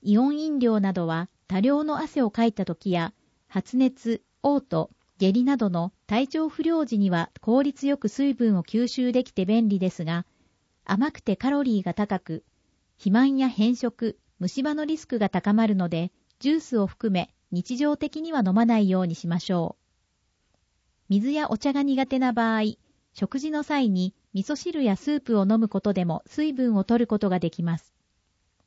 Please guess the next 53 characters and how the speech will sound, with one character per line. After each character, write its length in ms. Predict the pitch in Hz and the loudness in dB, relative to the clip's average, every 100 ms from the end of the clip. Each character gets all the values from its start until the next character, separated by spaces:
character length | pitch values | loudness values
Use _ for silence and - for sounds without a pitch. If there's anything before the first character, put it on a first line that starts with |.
| _ | _
も 100 | 247 | -4
し、 320 | 277 - 202 202 _ - | -4 -2 -6 -6 _ -4
尿 240 | 233 302 | 0 0
の 120 | 269 226 | 2 2
量 240 | 220 220 | 2 2
や 120 | 185 | 0
回 240 | - 196 233 | 0 0 0
数 280 | - 247 | 0 -2
が 180 | 214 175 - | 0 -2 -4
極 220 | 202 196 - | -6 -4 -4
端 200 | 302 277 | -2 0
に 120 | 196 | 0
減 140 | 165 | 0
っ 0 | |
た 220 | - - | -4 -4
り、 160 | 196 180 _ _ _ _ | -2 -4 _ _ _ _
顔 280 | 190 214 269 | 0 2 2
色 160 | 285 | 0
が 120 | 285 277 | 0 0
悪 180 | 285 | 0
か 120 | 277 240 | 0 -2
っ 40 | |
た 160 | - 196 | -2 -4
り 80 | |
す 140 | 185 185 | -4 -2
る 100 | 196 | -2
と 100 | 202 | -2
き 160 | - | -2
は、 220 | 175 175 180 _ _ - | -2 -2 -4 _ _ -2
脱 140 | 196 | 0
水 260 | - 294 302 | 0 -4 -4
症 260 | - 320 | -2 -2
状 180 | 302 240 | 0 0
の 120 | 190 | 0
危 100 | - | -4
険 280 | - 208 220 | 0 2 4
が 120 | 220 | 2
あ 60 | 220 | 0
る 100 | 196 | -2
た 140 | 165 | -4
め、 200 | 170 170 _ _ - | -4 -4 _ _ -4
医 120 | 190 | 2
療 200 | 247 302 | 2 2
機 140 | - | -2
関 220 | - 285 | -4 0
に 100 | 208 | 0
相 220 | 175 180 196 | 0 0 2
談 180 | 226 | 2
し 140 | 214 208 | 2 2
ま 100 | 202 | 0
し 160 | - | 0
ょ 220 | 196 170 | -2 -4
う。 40 | - | -8